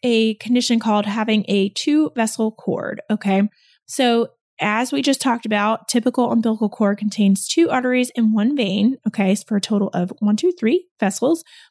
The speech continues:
But there is a complication known as a two-vessel cord where there's, there's only one artery and one vein present. You need at least one vein and one artery, but you, sometimes you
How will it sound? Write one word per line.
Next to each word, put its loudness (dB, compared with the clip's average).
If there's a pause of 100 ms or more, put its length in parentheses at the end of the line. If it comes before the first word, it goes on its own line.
But -2
there -2
is -2
a 2
complication 0
known 2
as -4
a -6
two-vessel -2
cord -2 (300)
where 2
there's, -2 (160)
there's 0
only 2
one 0
artery 0 (280)
and 0
one 2
vein -6 (100)
present. -12
You -2
need 0
at -6
least -4
one 2
vein -2
and 0
one 2
artery, -8 (320)
but 0 (260)
you, -8
sometimes 0
you -8